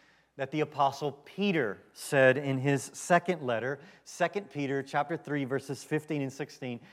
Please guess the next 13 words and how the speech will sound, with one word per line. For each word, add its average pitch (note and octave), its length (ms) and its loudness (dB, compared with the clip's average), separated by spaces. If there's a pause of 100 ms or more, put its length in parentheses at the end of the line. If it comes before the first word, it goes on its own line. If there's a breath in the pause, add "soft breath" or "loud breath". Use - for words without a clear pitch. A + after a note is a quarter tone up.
(120)
This F3+ 160 -2
is F3+ 100 -6
what E3+ 160 -2
the D3+ 80 0
Apostle D3 460 0
Peter G3+ 520 -2
said. G#2+ 520 -8 (320 soft breath)
He F#3+ 100 6
said, D#3+ 340 6 (320 soft breath)
"Our A#3 220 12
beloved A3+ 460 8
brother F#3 280 10
Paul E3+ 880 8